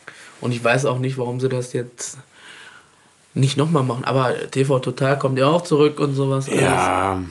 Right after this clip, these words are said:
Speaker 1: Aber
Speaker 2: Ohne
Speaker 1: die
Speaker 2: Stefan Raab wird das nicht halb so
Speaker 1: Aber er
Speaker 2: geil.
Speaker 1: ist halt Pro-,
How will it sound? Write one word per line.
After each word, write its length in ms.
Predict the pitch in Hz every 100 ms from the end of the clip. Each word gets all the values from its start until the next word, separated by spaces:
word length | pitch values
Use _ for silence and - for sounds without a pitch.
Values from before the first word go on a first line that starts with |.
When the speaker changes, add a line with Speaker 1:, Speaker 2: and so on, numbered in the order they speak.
| - - - - - - _ _ _ - 92 104
Speaker 1:
Aber 180 | - 117
Speaker 2:
Ohne 120 | 110 107
Speaker 1:
die 60 |
Speaker 2:
Stefan 360 | 98 104 107 92
Raab 320 | 87 95 95
wird 140 | 101
das 160 | 101 98
nicht 200 | 95 85
halb 180 | 90 92
so 80 | 117
Speaker 1:
Aber 100 | 117
er 60 |
Speaker 2:
geil. 60 | 117
Speaker 1:
ist 80 | 120
halt 240 | 120 107
Pro-, 180 | - 120